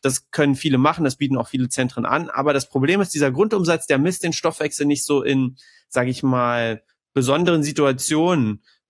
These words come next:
äh, wenn wir zum Beispiel was essen oder wenn wir schlafen oder sowas, ja. Und das haben wir halt gemacht in diesen richtigen Stoffwechselkammern. Das sind teure Kammern, die sind komplett abgeriegelt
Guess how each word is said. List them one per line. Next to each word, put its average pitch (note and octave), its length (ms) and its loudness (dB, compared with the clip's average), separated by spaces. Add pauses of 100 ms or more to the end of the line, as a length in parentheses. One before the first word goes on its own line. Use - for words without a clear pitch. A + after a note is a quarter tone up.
äh, B2 220 -2
wenn C3+ 160 2
wir D3 80 2
zum C#3 140 -4
Beispiel B2+ 280 0
was A#2+ 160 -2
essen C#3 460 0
oder A2 260 -2
wenn A#2 160 0
wir A2+ 580 -2
schlafen C3+ 560 0
oder A#2 140 -2
sowas, G#2 240 -6
ja. D3 260 0 (560)
Und C#3 640 0
das E3+ 200 2
haben F#3 100 2
wir F3+ 140 2
halt E3+ 160 -2
gemacht C#3 280 0
in D3 60 2
diesen C3 220 2
richtigen C3+ 340 0
Stoffwechselkammern. A2+ 840 -2
Das G#2 100 -6
sind A#2+ 180 -2
teure C3+ 300 0
Kammern, G3+ 380 -2 (560)
die C#3 100 2
sind C#3+ 240 2
komplett D3 460 -2
abgeriegelt G3 800 -2